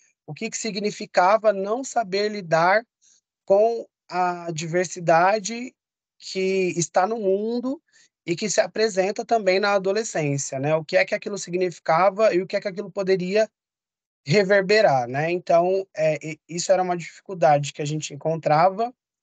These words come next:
em vários níveis. Pode passar, Regina. E aí, a gente, é, fez uma série de questões, né, uma série de trabalhos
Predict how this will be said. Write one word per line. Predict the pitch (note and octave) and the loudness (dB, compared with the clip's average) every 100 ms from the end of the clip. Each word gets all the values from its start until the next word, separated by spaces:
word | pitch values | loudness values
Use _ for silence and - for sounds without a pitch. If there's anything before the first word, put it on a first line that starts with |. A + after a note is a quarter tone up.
| - | -6
em | G#3 | -4
vários | G#3 E3 E3 F3 | 2 4 4 -2
níveis. | D#3+ A#2+ A2+ G#2+ - - _ _ | -6 -6 -10 -20 -20 -20 _ _
Pode | D3 C#3 | -2 -2
passar, | D#3 C#3+ G#2+ | -6 -8 -12
Regina. | G#2+ A2 _ _ _ _ _ _ _ _ _ _ _ _ _ _ _ _ _ _ _ _ _ _ _ _ _ _ _ _ F3+ | -14 -18 _ _ _ _ _ _ _ _ _ _ _ _ _ _ _ _ _ _ _ _ _ _ _ _ _ _ _ _ 4
E | G#3 | 6
aí, | G3+ G3+ B3 B3+ - | 6 0 -2 -4 -6
a | F3 F#3+ | -2 0
gente, | F#3 G3 - - G#3 G3 F3+ E3 D3+ C#3 - | 0 -6 -6 -8 -6 -4 -2 0 0 -4 2
é, | D#3 D3+ C#3+ C3 A2 _ _ _ _ _ _ _ _ - | 4 8 6 4 -2 _ _ _ _ _ _ _ _ -10
fez | - G3 G#3 | 0 2 2
uma | A3 G#3 | -2 -2
série | - G#3 A#3 | 2 2 2
de | A3 G#3 | -2 -10
questões, | A#3+ - - E3+ F#3+ G#3 | -10 -10 -4 -2 0 -2
né, | F3 | -4
uma | E3+ | 0
série | F#3 F#3+ | 0 0
de | |
trabalhos | - G3+ F3 D#3 E3 F3 G3+ A3+ - | 0 0 4 4 4 2 -2 -8 -12